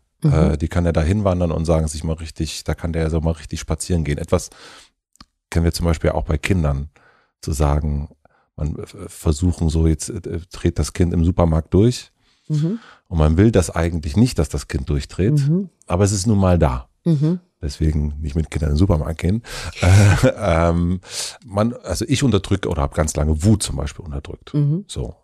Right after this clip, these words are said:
Speaker 2: äh, weiß nicht, wie das bei, was du unterdrückst. Worauf will ich hinaus? Ich will darauf hinaus, immer noch aus, kriegt das dann einen größeren Anteil in dir? Also wirst du auch ein bisschen mehr dazu?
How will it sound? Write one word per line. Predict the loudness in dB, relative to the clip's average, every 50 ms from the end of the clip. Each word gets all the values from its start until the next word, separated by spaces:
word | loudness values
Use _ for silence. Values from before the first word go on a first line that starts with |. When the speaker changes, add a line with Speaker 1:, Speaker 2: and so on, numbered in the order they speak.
| _ -2
Speaker 2:
äh, | 0 2 2 2 0
weiß | -4 -4 0 0 0 2 0
nicht, | -2 -2 -2
wie | -2
das | -2 -4
bei, | -4 -6 -8 -8 -8
was | -8 -8 -4
du | -2 -2 -2
unterdrückst. | -2 -2 -2 -4 -4 -6 -8 -10 -12 -12 -14 -16 -16 _ _ _ -20 -20 -20 -20 -20 -20 _ _ _ _ _ _ _ _
Worauf | 0 2 2 2 2
will | 2 2 2
ich | 0 -2
hinaus? | -2 -4 -4 -4 -6 -8
Ich | -4 0 2
will | 4
darauf | 4 4 2 0 0 0
hinaus, | 0 0 2 2 0 0 -2 -6 -12 _ _ _ _ _ _ _ _ _ _ _ _ _ _ _ _ _ _ _ _ _ _
immer | 2 4 4 6 6
noch | 4 2 0
aus, | 0 -2 -4 -4 -4 -8 -10 -12 _ _ _ _
kriegt | -2 0 0 0 0 0 0
das | 0 0 0
dann | 0 0 2
einen | 0 0 0
größeren | 0 0 -2 0 0 -2 -2
Anteil | -2 -2 -4 -4 -2 -2 -4 -4
in | -4 -6 -6
dir? | -4 -4 -4 -4 -4
Also | 0 0 0 0 2 4
wirst | 4 4 2 2 -2 -6
du | -6 -4
auch | -4 -4 -2 -2
ein | -2 -2
bisschen | -2 -2 -2 -4 -4 -4 -2
mehr | -2 -2 -2 -4 -4
dazu? | -2 -2 -2 -2 -4 -6 -8 -8